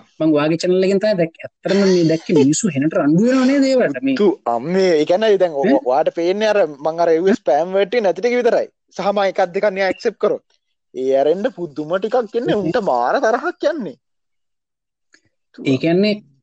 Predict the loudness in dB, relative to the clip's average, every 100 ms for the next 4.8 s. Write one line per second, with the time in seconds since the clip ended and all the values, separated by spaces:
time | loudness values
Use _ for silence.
0 | _ _ -16 -14 -10 -12 -8 -4 -2 0
1 | 0 0 0 0 2 0 0 0 2 2
2 | 2 0 0 -2 -2 -2 0 2 2 0
3 | 2 2 2 0 -2 -6 _ -8 -6 -4
4 | -2 2 2 2 2 2 2